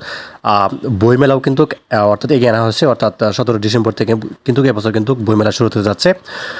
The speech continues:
সতেরো থেকে সা-, আহ, সতেরো হচ্ছে জানুয়ারি, ঠিক আছে? এখন প্রশ্নটা হচ্ছে যে, আহ, এই যে নির্বাচনের পরে পরীক্ষা অনুষ্ঠিত হবে নাকি আগে অনুষ্ঠিত হবে, অনেকের মনে প্রশ্ন।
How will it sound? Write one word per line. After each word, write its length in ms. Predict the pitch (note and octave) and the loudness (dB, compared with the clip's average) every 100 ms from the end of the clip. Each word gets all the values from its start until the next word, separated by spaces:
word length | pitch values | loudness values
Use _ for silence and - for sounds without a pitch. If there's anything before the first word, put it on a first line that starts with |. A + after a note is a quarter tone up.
| - - | -14 -4
সতেরো 240 | - C3+ | 0 0
থেকে 240 | - D3 F3 | 0 0 0
সা-, 160 | D#3+ | 0
আহ, 240 | C3 A#2 A2 | 2 2 0
সতেরো 260 | - B2+ A2+ | -2 -2 -2
হচ্ছে 160 | - | 0
জানুয়ারি, 320 | A2+ G#2 F#2 | 0 0 -2
ঠিক 140 | F2+ D3 | 0 0
আছে? 160 | D#3 A#2 _ - - - - | 0 -4 _ -20 -20 -18 -4
এখন 160 | B2 C#3 | -2 0
প্রশ্নটা 280 | D3 - F3 | 0 2 0
হচ্ছে 180 | E3+ | 2
যে, 100 | E3+ | 2
আহ, 480 | E3+ D#3+ - A2+ A2+ - | 2 2 0 2 2 2
এই 160 | E3 D3+ | 2 4
যে 120 | D#3+ | 4
নির্বাচনের 420 | D#3+ E3 E3+ E3+ | 4 2 2 0
পরে 300 | E3 F#3 F3+ | 2 2 2
পরীক্ষা 360 | F3 D3+ D3 D#3+ | 2 0 2 0
অনুষ্ঠিত 260 | C#3 E3 | 2 0
হবে 180 | F3+ F#3 | 2 4
নাকি 180 | C#3+ D3+ | 2 2
আগে 200 | C3+ C#3 | 0 0
অনুষ্ঠিত 280 | C3 C#3+ C3+ | 0 0 0
হবে, 140 | C#3 | 2
অনেকের 280 | C3 B2 B2+ | 2 2 0
মনে 160 | B2+ | 2
প্রশ্ন। 360 | A#2+ A2+ A#2 | 2 0 2